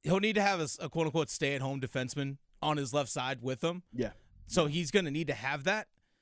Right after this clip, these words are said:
Speaker 1: in order to make sure that he could still contribute offensively and you don't have to worry about getting cooked on the back end.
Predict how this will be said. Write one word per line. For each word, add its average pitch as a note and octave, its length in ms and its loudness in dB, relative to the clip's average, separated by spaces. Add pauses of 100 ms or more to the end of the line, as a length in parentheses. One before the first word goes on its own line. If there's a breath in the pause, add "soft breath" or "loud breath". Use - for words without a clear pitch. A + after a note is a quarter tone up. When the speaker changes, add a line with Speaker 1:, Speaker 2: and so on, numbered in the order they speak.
(160)
Speaker 1:
in D3+ 140 4
order D#3 220 4
to D3+ 140 0
make C#3+ 240 2
sure D#3+ 160 0
that C#3+ 220 2 (380)
he D#3 120 2
could C#3+ 180 -4
still D#3 540 2
contribute D3+ 400 0
offensively C#3 540 0
and A#2+ 80 -2
you B2 60 -2
don't C3+ 100 -2
have C3 60 -4
to C3 60 -8
worry B2+ 120 -2
about C3 180 -2
getting A#2+ 280 -4
cooked - 320 -2
on C#3 100 -2
the A2+ 60 -6
back B2+ 300 -4
end. D#3 200 0